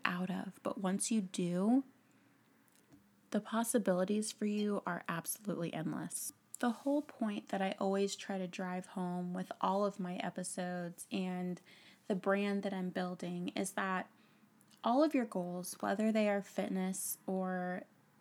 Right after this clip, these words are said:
psychologically, mentally, emotionally, you have to change the way that you think. There is a switch that just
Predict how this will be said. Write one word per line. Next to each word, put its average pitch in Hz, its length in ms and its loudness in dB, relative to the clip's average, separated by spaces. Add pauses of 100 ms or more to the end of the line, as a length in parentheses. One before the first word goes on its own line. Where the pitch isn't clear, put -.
(100)
psychologically, 180 1080 0
mentally, 180 720 -4
emotionally, 180 880 -4 (1500)
you 226 180 4
have 247 320 0
to 262 100 -2
change 214 520 2
the 185 120 0
way 180 180 2
that 170 160 -2
you 165 80 2
think. - 520 -4 (580)
There 214 500 2
is 196 380 0
a 190 100 -6
switch - 880 -4
that - 160 -6
just - 640 -4